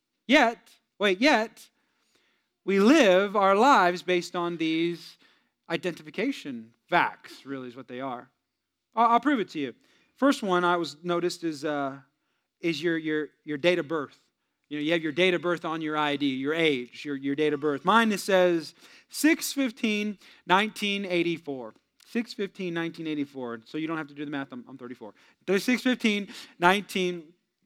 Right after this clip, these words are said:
eighty-four. And, uh, I was looking at it, and I was like, "You know, it's interesting. How many of us identify or wrap our identity in our age?"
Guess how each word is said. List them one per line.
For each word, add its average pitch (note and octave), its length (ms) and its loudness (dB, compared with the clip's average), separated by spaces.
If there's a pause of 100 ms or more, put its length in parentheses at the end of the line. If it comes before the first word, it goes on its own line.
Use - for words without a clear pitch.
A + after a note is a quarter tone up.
(260)
eighty-four. D#3 540 -4
And, D#3+ 300 -4
uh, D3+ 360 -2 (440)
I - 20 -10
was G#3+ 120 -4
looking C#4+ 240 2
at E3 160 0
it, - 20 2
and F3+ 120 0
I F3+ 40 2
was F#3 160 -4
like, G3 160 -4
"You C4 80 0
know, C4+ 140 2
it's B3+ 100 -6
interesting. - 460 -10 (480)
How D4+ 200 4
many A#3+ 300 4
of A#3+ 100 2
us F3 440 -4 (1000)
identify F#3+ 880 2
or F#3 220 2
wrap B3+ 300 6
our B3 180 4
identity G3 1200 0 (440)
in A#3+ 420 2
our D#3 600 0 (280)
age?" C#3 640 0